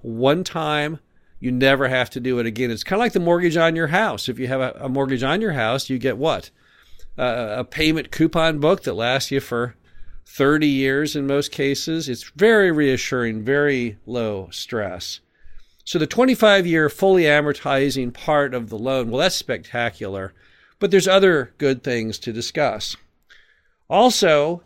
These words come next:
it's got a very low prepayment penalty. Now, why is this important? Well, traditionally on a loan of that length, a twenty-five-year loan,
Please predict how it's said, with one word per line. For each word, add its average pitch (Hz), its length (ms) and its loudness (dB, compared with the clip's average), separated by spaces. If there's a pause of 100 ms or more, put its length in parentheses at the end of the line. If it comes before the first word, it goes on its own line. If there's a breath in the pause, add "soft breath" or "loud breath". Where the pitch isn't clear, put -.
it's 156 140 -8
got 165 160 2
a 147 140 2
very 208 540 2
low 139 840 2
prepayment 160 540 -2
penalty. 156 600 -6 (400 soft breath)
Now, 139 100 0
why 180 200 6
is 180 120 2
this 170 240 0
important? 156 520 0
Well, 127 100 -2
traditionally 214 680 2
on 196 100 2
a 151 60 4
loan 139 540 4
of 113 140 -4
that 143 280 0
length, 127 500 -4
a 107 60 -8
twenty-five-year 147 1040 0
loan, 117 720 -2